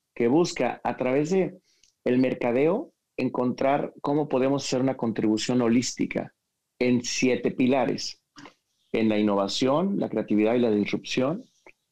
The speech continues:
en la estrategia, en el desarrollo y creación de marcas, en las ventas y el servicio al cliente, en el desarrollo de habilidades blandas, donde tú juegas un rol súper importante y que se, que se aúna al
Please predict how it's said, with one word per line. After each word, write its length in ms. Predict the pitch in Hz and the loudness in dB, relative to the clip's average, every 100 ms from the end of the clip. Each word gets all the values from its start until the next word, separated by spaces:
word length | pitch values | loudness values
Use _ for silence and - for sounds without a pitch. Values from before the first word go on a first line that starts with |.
| - | -4
en 200 | 123 123 | 2 2
la 60 | 117 | 2
estrategia, 920 | - - 110 101 - 139 - 151 - - _ _ _ _ - | -4 -4 -2 -2 -2 -4 0 -2 -2 -10 _ _ _ _ -4
en 120 | 117 | 0
el 140 | 117 117 | 2 0
desarrollo 520 | 117 117 110 123 131 | 0 0 2 2 2
y 40 | |
creación 460 | 131 113 - 117 110 | 0 -2 0 0 2
de 100 | 107 | 2
marcas, 680 | 113 123 - 165 185 - _ _ _ _ - | 2 0 -2 -4 -4 -10 _ _ _ _ -4
en 140 | 117 | 0
las 280 | 117 113 117 | 0 0 0
ventas 460 | 120 143 147 156 139 | 2 2 2 0 2
y 60 | |
el 140 | 113 107 | 0 0
servicio 440 | 110 110 113 117 | -2 0 0 0
al 140 | 104 - | -2 0
cliente, 540 | 120 123 123 160 - - _ _ _ _ | 0 2 2 0 -2 -14 _ _ _ _
en 200 | - 123 | 0 2
el 120 | 127 123 | 4 2
desarrollo 640 | 117 127 113 123 135 143 | 0 0 0 2 4 4
de 100 | 123 | 4
habilidades 640 | 107 110 107 120 123 113 | 2 2 2 2 0 -2
blandas, 380 | 113 113 123 139 | -2 -2 0 -2
donde 220 | 113 104 | 0 -2
tú 120 | - 110 | -2 -2
juegas 320 | 120 117 - | 0 0 -4
un 100 | 110 | -2
rol 280 | 110 110 - _ _ - | 0 -2 -4 _ _ -12
súper 360 | - 127 - 120 | -2 -2 2 0
importante 720 | 107 107 104 123 127 160 220 _ _ _ _ - | 0 -2 -2 -2 0 -4 -6 _ _ _ _ -6
y 120 | 117 | -4
que 140 | 117 113 | -2 -2
se, 520 | 117 107 107 104 - - | 0 2 2 0 -4 -8
que 140 | 120 110 | -6 -2
se 160 | 117 | 0
aúna 520 | 107 110 123 127 120 - | 2 2 2 2 -2 -2
al 520 | 107 104 98 95 | -2 2 2 2